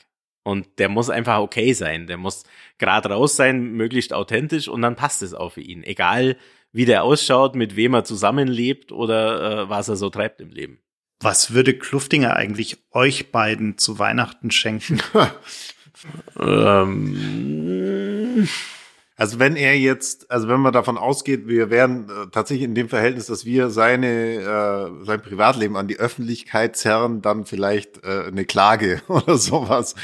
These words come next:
Speaker 3: äh, weil, äh, davon wäre er natürlich nicht begeistert. Äh, wenn er, wenn wir uns jetzt auf einer anderen Ebene kennen würden, wir wären einfach Autoren, die nichts mit ihm zu tun haben und er wäre, äh,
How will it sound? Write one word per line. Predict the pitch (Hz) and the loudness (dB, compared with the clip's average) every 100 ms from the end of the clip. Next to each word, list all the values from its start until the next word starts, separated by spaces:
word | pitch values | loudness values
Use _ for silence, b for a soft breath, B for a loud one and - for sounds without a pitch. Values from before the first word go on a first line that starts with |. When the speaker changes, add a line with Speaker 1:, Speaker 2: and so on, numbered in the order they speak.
| B B - | B B -6
Speaker 3:
äh, | 104 | -4
weil, | 92 101 101 101 | 0 2 2 0
äh, | 104 101 | -2 -2
davon | 98 113 135 120 | 2 4 4 4
wäre | 120 | 4
er | 120 | 4
natürlich | 107 117 101 | 2 -2 -4
nicht | 120 - | -6 -6
begeistert. | 95 87 85 87 - 82 80 _ b b b b b b _ | -8 -4 -2 -2 -4 -8 -12 _ b b b b b b _
Äh, | 98 92 | 0 2
wenn | 101 110 | 4 4
er, | 107 104 95 - - _ _ _ _ _ | 6 4 2 -4 -18 _ _ _ _ _
wenn | 85 - 101 | -10 -2 0
wir | 107 | 0
uns | 107 117 | 0 -2
jetzt | 98 | 0
auf | 98 101 | -2 -2
einer | 107 92 | 0 2
anderen | 120 135 110 | 2 2 0
Ebene | 107 131 135 117 | 0 -2 -2 -2
kennen | - 117 120 107 | -2 -2 -2 -2
würden, | 117 113 | -2 0
wir | 101 90 | -2 0
wären | 101 110 | 0 0
einfach | 101 98 92 | -2 -4 -6
Autoren, | 95 - 107 107 | -6 -6 -8 -6
die | 98 | -4
nichts | 95 107 | -6 -6
mit | 113 | -8
ihm | 98 107 | -10 -10
zu | - | -14
tun | - 110 | -8 -4
haben | 107 101 | -2 -4
und | 85 | -6
er | - 92 95 | -6 -6 -2
wäre, | 90 90 95 - 90 92 90 | -2 -2 -6 -10 -14 -8 -8
äh, | 98 | -10